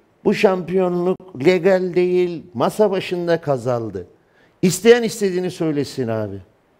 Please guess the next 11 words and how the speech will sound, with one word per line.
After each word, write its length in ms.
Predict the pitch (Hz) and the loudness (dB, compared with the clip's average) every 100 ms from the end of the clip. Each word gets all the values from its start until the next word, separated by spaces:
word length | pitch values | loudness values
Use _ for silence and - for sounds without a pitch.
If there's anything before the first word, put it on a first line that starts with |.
| _ _ _ _ _ _ _ 95 | _ _ _ _ _ _ _ -4
Mis 480 | 110 220 262 - | 2 4 4 0
gibi 240 | 214 208 202 | -2 0 0
şampiyonluk. 880 | 180 151 120 120 117 107 98 - _ _ _ | 0 -2 -4 -6 -6 -6 -12 -16 _ _ _
Sahanın 540 | - 160 170 180 180 170 | 2 4 4 2 -4 -6
içinde. 580 | 156 - 139 127 123 117 - - | -8 -8 -6 -2 -4 -4 -10 4
Galatasaray'ın 800 | 151 226 233 240 226 208 175 135 - _ _ _ - | 4 4 0 0 2 0 -2 -12 -18 _ _ _ -2
lehine 400 | 120 196 233 233 | 8 8 8 0
hatalar 580 | 233 208 214 226 233 240 | 0 -2 2 2 2 0
da 60 | 233 | 0
yapıldı 420 | 240 240 247 262 | 0 -2 -4 -4
mı? 180 | 196 | -6